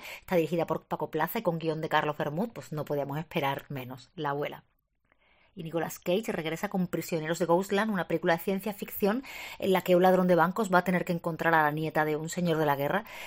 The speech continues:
que, mm, que, bueno, ha desaparecido. El ladrón además va a tener que llevar un traje que se autodestruye en cinco días. Y, bueno, la ver-, la película es un poquito estrafalaria, no funciona demasiado bien, pero, bueno, yo creo que le van a gustar, le va a gustar sobre todo amantes de lo excéntrico.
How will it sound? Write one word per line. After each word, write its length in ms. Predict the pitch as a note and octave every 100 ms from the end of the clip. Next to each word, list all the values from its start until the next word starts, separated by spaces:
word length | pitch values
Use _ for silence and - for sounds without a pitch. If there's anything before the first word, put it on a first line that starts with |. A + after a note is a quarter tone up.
| - -
que, 360 | G3 E3 D#3
mm, 240 | C#3+ C#3 C3+ C#3+
que, 60 |
bueno, 160 | C#3 D#3
ha 20 |
desaparecido. 640 | C#3 E3+ D3+ B2+ - C#3
El 80 | C3+
ladrón 360 | C#3+ D3 D3+ D#3
además 300 | D3 D3+ D#3+
va 40 |
a 20 |
tener 180 | D#3 D#3+
que 80 | D#3+
llevar 180 | D#3 D#3
un 140 | D#3
traje 380 | D#3+ E3 F3 F3
que 80 | E3
se 120 | F3+
autodestruye 760 | D#3+ - - D#3 - F3+ E3+
en 80 | E3
cinco 340 | - F3+ E3 E3
días. 340 | F#3 G3 B3+ - - - -
Y, 60 | F#3+
bueno, 180 | D3+
la 120 | C3+ C#3
ver-, 200 | C#3+ -
la 120 | D3
película 240 | E3 G3
es 40 | G3
un 60 |
poquito 200 | F#3+ F3+
estrafalaria, 640 | E3+ F#3+ - C#3+ D#3+ A3 A3
no 160 | F3+
funciona 360 | F3+ G3+ F#3 F#3+
demasiado 380 | D#3+ D#3 - D3
bien, 180 | E3+ A3
pero, 140 | F#3
bueno, 180 | C3 C3
yo 80 | D3+
creo 120 | E3+
que 80 | F3+
le 100 | D#3
van 200 | E3 F3
a 40 |
gustar, 300 | D#3+ E3 F#3
le 80 | D#3+
va 80 | C#3+
a 60 |
gustar 240 | C#3+ - D#3+
sobre 200 | D#3 C#3+
todo 280 | D#3+ F3 -
amantes 460 | D#3 D#3 D#3 D3+
de 60 | C#3+
lo 40 | -
excéntrico. 600 | - B2 A#2+ C3 -